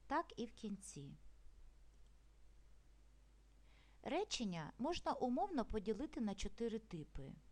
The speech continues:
Це речення з дієсловом to be, бути, to have, мати, зі зворотом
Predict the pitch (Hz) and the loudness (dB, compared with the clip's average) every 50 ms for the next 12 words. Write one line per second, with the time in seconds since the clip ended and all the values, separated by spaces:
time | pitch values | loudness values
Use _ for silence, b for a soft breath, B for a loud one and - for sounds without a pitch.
0 | - - - - - - - B B B B B B - - - 359 403 415 - | -18 -18 -20 -20 -20 -20 -20 B B B B B B -14 -4 0 2 2 2 2
1 | - - 220 240 240 233 - 240 214 208 202 196 - - 196 185 185 185 - - | 0 0 2 2 2 2 2 2 2 2 2 2 0 2 2 2 2 0 -2 -2
2 | 185 165 160 170 170 - - - - - 302 262 196 160 170 160 165 190 240 - | -2 -2 0 -2 -2 -2 -6 -8 -4 -2 -2 -2 0 0 0 0 0 0 -2 -4
3 | - - - - - - - - - - - - - - - - 175 165 170 156 | -6 -12 -12 -12 -14 -18 -18 -18 -20 -20 -20 -20 -20 -20 -14 -6 -2 0 0 0
4 | 151 156 - 190 208 233 262 - - - - - - - - - b b b b | -2 -2 -4 -2 -2 -2 -4 -6 -12 -18 -20 -20 -20 -20 -20 -20 b b b b
5 | b b b - - 403 - - - 220 175 170 175 208 254 - - - - - | b b b 2 4 4 4 4 2 4 4 4 4 2 0 -4 -8 -12 -14 -16
6 | - - - - - - - - - - - - - 190 196 175 151 147 - - | -18 -20 -20 -18 -18 -18 -20 -20 -20 -20 -20 -6 -2 0 2 2 2 0 -2 -2
7 | - 220 240 269 - - - - - - - - - - - b b b b b | -2 -2 -2 -2 -6 -10 -16 -18 -18 -18 -18 -20 -20 -20 -20 b b b b b
8 | b b b b - - 247 220 233 247 277 294 311 302 - 294 254 | b b b b -12 -10 -10 -6 0 2 2 2 2 4 2 2 2